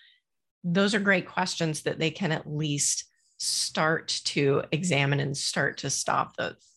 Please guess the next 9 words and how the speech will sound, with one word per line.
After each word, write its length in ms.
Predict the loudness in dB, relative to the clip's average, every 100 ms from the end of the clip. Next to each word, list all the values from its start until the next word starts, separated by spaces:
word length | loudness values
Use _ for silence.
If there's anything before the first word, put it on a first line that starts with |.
| -4
flood 480 | 2 2 2 0 -2
of 280 | -2 -2 -2
emotion 500 | 0 2 2 0 -2
that 120 | -4 -4
likes 240 | -4 -4
to 100 | -6
come 240 | -4 -4 -2
in. 320 | -2 -2 -8 _ _ _ _ _ _ _ _ _ _ -20 -20 _ _ _ -6
So 560 | 2 6 6 6 2